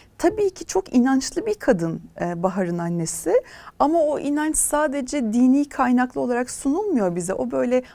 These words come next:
anaçlıktan, güçlü olmaktan kaynaklı aslında bir inanç, sisteminin bir parçası olarak. Onu böyle sorgulamıştım ama sonra ilerleyen bölümlerde o inancın sembolü olarak, gücün sembolü olarak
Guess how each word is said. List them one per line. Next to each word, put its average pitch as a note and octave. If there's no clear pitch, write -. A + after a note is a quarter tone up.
anaçlıktan, B3
güçlü A#3
olmaktan B3
kaynaklı F#3
aslında E3+
bir F3+
inanç, F3
sisteminin F#3+
bir F#3
parçası F3
olarak. C4+
Onu D4+
böyle D#4+
sorgulamıştım D4+
ama B3+
sonra D4+
ilerleyen C#4+
bölümlerde G3
o C#4
inancın C#4
sembolü B3+
olarak, A#3
gücün A3
sembolü A3+
olarak A3